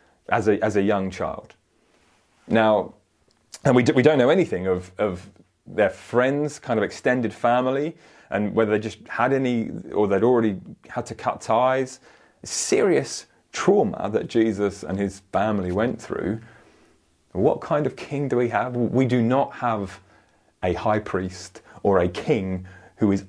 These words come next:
unable to sympathize with us in our weaknesses. In a world of refugees and asylum seekers, Jesus says, in a way that relatively few people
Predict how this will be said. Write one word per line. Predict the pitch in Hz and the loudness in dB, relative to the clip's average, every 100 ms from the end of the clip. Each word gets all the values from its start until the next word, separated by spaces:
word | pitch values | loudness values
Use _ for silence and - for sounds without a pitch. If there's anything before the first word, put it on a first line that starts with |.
| 107 | -2
unable | 113 107 117 82 95 | 2 4 2 0 -6
to | - 92 | -4 -6
sympathize | - - 117 - - - - | -4 -2 -2 -4 -8 -10 -6
with | - - | -4 -4
us | - - - - - - - _ 95 | -6 -12 -16 -16 -20 -20 -20 _ -4
in | 90 | -2
our | 87 | 0
weaknesses. | 95 - - - - 92 - - _ _ _ _ _ _ | 0 -2 -8 -8 -8 -8 -10 -16 _ _ _ _ _ _
In | 110 107 | 2 4
a | |
world | 104 127 151 147 123 - | 6 6 6 4 2 2
of | 101 101 92 - _ _ _ _ _ _ _ _ | 2 0 -2 -16 _ _ _ _ _ _ _ _
refugees | 113 107 - 107 110 - - - _ _ _ - | -2 0 0 0 -2 -4 -10 -20 _ _ _ -6
and | 98 87 87 82 | -4 -2 -2 -2
asylum | - 92 - 98 104 95 85 | -4 -4 2 2 2 0 -6
seekers, | - 90 80 - 85 92 - - - _ _ _ _ - | -4 -2 -4 -4 -8 -8 -12 -18 -20 _ _ _ _ -16
Jesus | 113 151 160 135 151 - | 0 4 4 4 2 0
says, | - 80 90 - - _ _ _ - - | -4 -4 -6 -14 -20 _ _ _ -6 2
in | 170 | 4
a | 165 | 6
way | 202 180 151 | 6 4 4
that | 120 | 2
relatively | 104 160 196 208 - 156 139 131 | 2 0 0 -4 -2 0 0 -2
few | - 147 120 | -2 -2 -2
people | - - 208 185 - 87 92 | -4 0 2 2 0 -4 -4